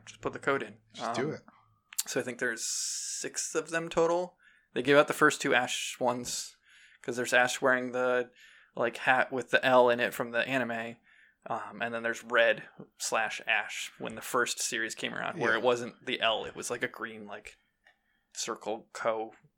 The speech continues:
Speaker 1: like
Speaker 2: Almost a Pokeball, but, like, not kind of thing.
Speaker 1: Uh, it w-, it looks like the Japanese character Ko, um, but it's just, like, two, like, ups, it's parentheses swapped the other way around.
Speaker 2: Yeah, yeah.
Speaker 1: Um, and then the Game Boy Advanced hat is available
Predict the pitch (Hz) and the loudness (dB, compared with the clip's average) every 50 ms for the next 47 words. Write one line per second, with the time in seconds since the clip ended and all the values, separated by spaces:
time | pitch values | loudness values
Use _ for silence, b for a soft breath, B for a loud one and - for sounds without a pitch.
0 | _ _ _ - 113 107 - - - 120 117 117 110 - 120 104 113 110 - 117 | _ _ _ -10 -8 -8 -6 0 0 2 2 2 2 0 -2 -2 -4 -4 -4 -2
1 | 107 113 110 110 110 110 110 107 104 104 104 101 - 104 - 110 107 107 110 107 | 2 4 4 6 6 6 4 2 0 -2 -4 -6 -6 -8 -8 -6 -4 -4 -4 -4
2 | 107 - - _ _ - - 110 110 110 - - 117 117 120 120 113 156 175 160 | -6 -8 -12 _ _ -10 -8 -6 -6 -6 -6 -8 -8 -8 -8 -2 6 10 12 12
3 | 151 147 151 160 156 175 170 170 165 156 165 165 - - 156 131 139 139 131 127 | 12 12 10 8 6 6 6 6 8 8 8 6 6 4 4 4 4 4 6 6
4 | 123 - 127 117 - - 120 113 - - - - - 120 107 104 101 - - _ | 4 4 0 -4 0 2 2 2 2 -2 -8 -4 0 2 2 2 0 -4 -8 _
5 | - 127 117 113 107 107 107 101 _ _ _ _ - 127 113 107 113 - - 127 | -4 -2 -2 -4 -6 -10 -18 -20 _ _ _ _ 0 2 2 2 0 0 -2 -2
6 | - - 110 - - - 127 117 113 113 - _ - 123 107 110 - - - _ | -2 -2 -2 -4 -4 -6 -6 -8 -10 -14 -18 _ -8 -8 -8 -8 -8 -14 -20 _
7 | _ _ _ - - _ _ - 127 127 - - - 147 127 - - - - - | _ _ _ -20 -20 _ _ 0 0 2 2 0 -2 -2 -2 -2 -2 -2 -4 -6
8 | - - _ _ _ _ _ _ - 147 135 127 - 127 - - 123 113 - - | -12 -20 _ _ _ _ _ _ 2 4 4 4 2 0 -2 -2 -2 -2 -4 -4
9 | - - - 123 110 104 - - - 117 107 98 98 90 - - - - 120 110 | -4 -2 0 0 0 -2 -4 -6 -6 -6 -6 -6 -6 -8 -10 -10 -8 -6 -6 -6
10 | 104 101 98 95 95 98 B B B B B - 139 139 131 120 117 110 113 107 | -4 -4 -6 -6 -8 -10 B B B B B 4 4 6 6 6 2 0 -4 -8
11 | 110 _ _ _ - 135 117 - 123 127 120 110 117 107 110 110 117 117 120 120 | -14 _ _ _ -2 2 4 4 4 4 4 2 0 -4 -8 -10 -10 -8 -8 -6
12 | 117 117 104 82 - 104 - 143 139 135 135 127 120 123 117 117 110 - - - | -6 -6 -6 -8 -8 -2 0 2 4 6 6 4 4 2 -2 -2 -4 -4 -4 -4
13 | - - - - - - - - 110 95 - - - 110 107 - 110 98 110 107 | -4 -6 -8 -10 -12 -10 -4 -2 -2 -2 -2 -6 -12 -14 -10 -10 -8 -8 -8 -8
14 | 110 107 104 - _ | -8 -8 -10 -12 _